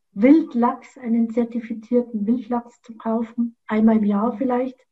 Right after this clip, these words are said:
Aber ansonsten ist es sinnvoll, auf die heimischen Fische zurückzugreifen und diese auch, ähm, dort zu kaufen, wo man sozusagen Vertrauen hat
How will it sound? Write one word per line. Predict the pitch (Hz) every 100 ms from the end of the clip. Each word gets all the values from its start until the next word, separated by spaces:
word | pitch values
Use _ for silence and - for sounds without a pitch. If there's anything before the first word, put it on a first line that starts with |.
| - - - - _
Aber | 226 226 240 240
ansonsten | 208 214 226 254 - 254 240 233 247
ist | 262 226
es | 226 -
sinnvoll, | 240 262 277 240 226
auf | 220 214 220
die | 220 208
heimischen | 208 226 277 277 269
Fische | - 277 277 277
zurückzugreifen | - 254 269 - 247 233 226 226 233 233 226 _ _ _ - _ _
und | 247 294 349 - _ 247
diese | 254 262 240
auch, | 214 226 220 - 240
ähm, | 214 214 220 202 - - - _ -
dort | 240 240
zu | 254
kaufen, | - 214 214 220 226 214
wo | 214
man | 214 214 202 202 - - -
sozusagen | 214 214 220 214 196
Vertrauen | 202 220 196 202 226 220
hat | 220 -